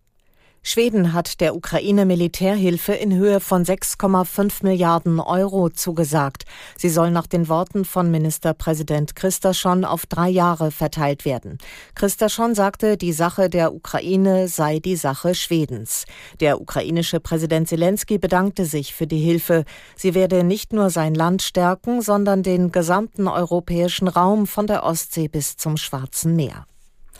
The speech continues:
China hat ein Manöver rund um die Insel Taiwan gestartet. An dem Manöver sind nach Angaben des Militärs die Landstreitkräfte, die Marine, die Luftwaffe und die Raketenstreitkräfte beteiligt.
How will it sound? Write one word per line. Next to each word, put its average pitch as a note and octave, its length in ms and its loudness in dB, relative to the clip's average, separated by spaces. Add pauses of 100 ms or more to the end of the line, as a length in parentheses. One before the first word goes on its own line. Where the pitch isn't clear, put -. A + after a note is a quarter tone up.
(460)
China A#3+ 380 2
hat E3 220 0
ein E3+ 200 2
Manöver F#3+ 540 4
rund F3 300 0
um F3+ 180 -2
die E3+ 160 -2
Insel F3+ 540 2
Taiwan E3+ 640 0
gestartet. C#3 720 -6 (300)
An D#3+ 100 -2
dem D3+ 140 0
Manöver D#3+ 460 0
sind D#3+ 220 -2
nach D#3 200 0
Angaben E3 420 0
des D#3+ 180 -2
Militärs F3 600 0
die G3 100 0
Landstreitkräfte, F3 1080 -2
die G#3 100 -2
Marine, F#3 640 2
die G#3 140 -2
Luftwaffe E3+ 760 0
und F3 340 -2
die F3 120 0
Raketenstreitkräfte E3+ 1400 -2
beteiligt. D#3+ 640 -2